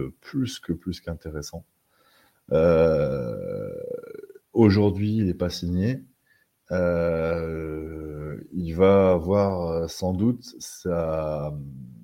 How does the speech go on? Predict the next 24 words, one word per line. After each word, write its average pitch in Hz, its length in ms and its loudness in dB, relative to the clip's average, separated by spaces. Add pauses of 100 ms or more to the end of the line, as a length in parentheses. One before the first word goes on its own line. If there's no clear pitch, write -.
(1200)
ses - 240 0
demandes, 113 800 4
il 87 140 -4
va 90 100 0
avoir 90 180 -2
ses 98 240 -2
exigences 117 600 0
revues 104 260 -2
à 107 40 -2
la 104 120 0
baisse 104 260 -2
en 85 80 -6
termes 87 240 -8
de 85 80 -6
salaire. 87 580 -8 (600)
Je - 240 -16
pense 107 220 -4
que 95 100 -6
c'est 92 160 -6
un 80 100 -4
truc, - 320 -10
c'est - 240 -8
vraiment 87 380 -2
un, 85 80 -6